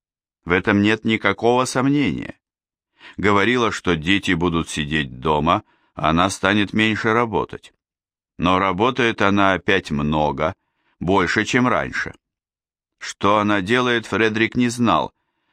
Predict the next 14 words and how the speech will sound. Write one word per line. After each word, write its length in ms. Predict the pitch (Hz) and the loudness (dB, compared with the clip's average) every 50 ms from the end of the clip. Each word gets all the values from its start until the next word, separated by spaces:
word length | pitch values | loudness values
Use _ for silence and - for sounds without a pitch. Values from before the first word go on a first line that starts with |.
| _ _ _ _ | _ _ _ _
потому 320 | - 76 82 80 85 85 | -8 -4 -2 0 0 0
что 180 | - - 90 85 | 0 -2 -4 -2
после 320 | - 90 87 - - 87 | 0 -2 -2 0 -4 -6
того, 320 | 80 - 92 87 90 90 85 | -2 -2 0 0 2 0 0
как 220 | - 82 80 - | -2 -4 -2 0
он 180 | 87 85 85 85 | 0 0 2 0
изрезал 500 | 82 82 82 82 85 80 80 82 80 80 | 0 0 0 0 0 0 0 0 0 0
её 200 | 80 80 82 78 | 0 2 2 2
работы, 420 | 78 78 71 76 98 104 95 104 | 0 0 0 0 -2 0 2 2
она 240 | 90 85 85 85 87 | 0 2 2 0 0
стала 320 | - - 87 87 87 87 | 0 0 0 2 2 0
запирать 540 | 85 87 90 82 - 85 80 82 82 80 - | 0 -2 -4 -4 -2 -2 0 2 0 0 0
мастерскую, 760 | 87 87 - - - 110 117 - - _ - 71 60 64 69 | -4 -4 -4 -4 -6 -6 -6 -8 -12 _ -8 -6 -6 -4 -4
но... 220 | 71 78 76 - | -2 -2 -2 -2